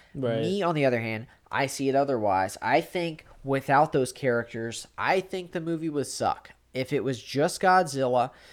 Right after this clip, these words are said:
Speaker 2: and King Kong, or just any Godzilla movie in general, with no dialogue,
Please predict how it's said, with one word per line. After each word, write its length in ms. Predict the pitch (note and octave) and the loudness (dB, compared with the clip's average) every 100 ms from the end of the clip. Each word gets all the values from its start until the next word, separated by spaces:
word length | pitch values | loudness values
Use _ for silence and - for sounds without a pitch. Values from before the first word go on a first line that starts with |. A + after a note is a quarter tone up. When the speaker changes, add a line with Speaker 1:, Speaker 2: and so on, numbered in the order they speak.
| - _ _ _ | -20 _ _ _
Speaker 2:
and 340 | B2+ B2+ A2+ | -4 -4 -6
King 240 | - D3 D#3 | -8 -10 -8
Kong, 520 | C#3+ C3 A#2 A2 A#2+ _ _ - | -2 0 0 -2 -8 _ _ -6
or 320 | C3+ C#3 C3+ | 0 2 2
just 260 | B2+ - - | 0 -4 -4
any 180 | D3+ D3 | -2 4
Godzilla 500 | C3+ A#2+ C3 A#2+ A#2 | 4 4 0 -2 -2
movie 280 | A2+ A2+ | -6 -8
in 80 | G#2 | -8
general, 500 | A2+ A2 G#2+ G#2+ A2+ | -8 -6 -2 -4 -4
with 220 | A#2+ A#2+ - _ _ _ - | -8 -8 -10 _ _ _ -10
no 240 | B2 F3+ | 0 0
dialogue, 840 | G3+ G#3+ A#3 E3+ A#2 G#2+ G#2 G2+ | 4 4 6 4 6 6 6 4